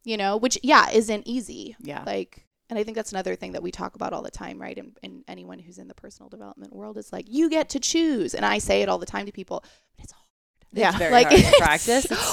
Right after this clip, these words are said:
Speaker 1: so
Speaker 3: hard.
Speaker 1: And, like, and I think relationships, because things get so formed, like, these bonds and attachments and the sort
Speaker 2: Mm.
Speaker 1: of the way that we are gets formed so early.
Speaker 2: Yeah.
Speaker 1: It's, like, the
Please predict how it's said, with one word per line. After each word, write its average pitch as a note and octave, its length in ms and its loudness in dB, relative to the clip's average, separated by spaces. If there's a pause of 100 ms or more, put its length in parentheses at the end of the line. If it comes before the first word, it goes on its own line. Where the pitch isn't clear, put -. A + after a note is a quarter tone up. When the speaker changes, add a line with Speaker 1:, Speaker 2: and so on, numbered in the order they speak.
Speaker 1:
so C#3+ 80 0
Speaker 3:
hard. C3+ 280 -2
Speaker 1:
And, C4 140 6
like, A#3 260 4
and B3 100 2
I B3 100 4
think E4+ 200 -2
relationships, A#3+ 800 2
because A3+ 400 -4
things B3 320 -6
get - 220 -6
so G#3+ 180 -6
formed, G3+ 460 -8
like, G3+ 140 -6
these G#3 180 -10
bonds F#3 400 -4
and F#3+ 80 -10
attachments F#3 560 -10
and E3+ 120 -12
the E3 40 -12
sort E3 140 -12
Speaker 2:
Mm. - 20 -16
Speaker 1:
of E3+ 40 -12
the F3+ 80 -6
way F3 120 -2
that F#3 120 -4
we F3 120 -4
are F3 180 -2
gets - 240 -10
formed F3 220 -14
so - 480 -6
early. B3+ 520 -2 (140)
Speaker 2:
Yeah. D#3+ 220 -8 (260)
Speaker 1:
It's, A3+ 320 -2
like, C4+ 340 -4 (120)
the G3 320 -8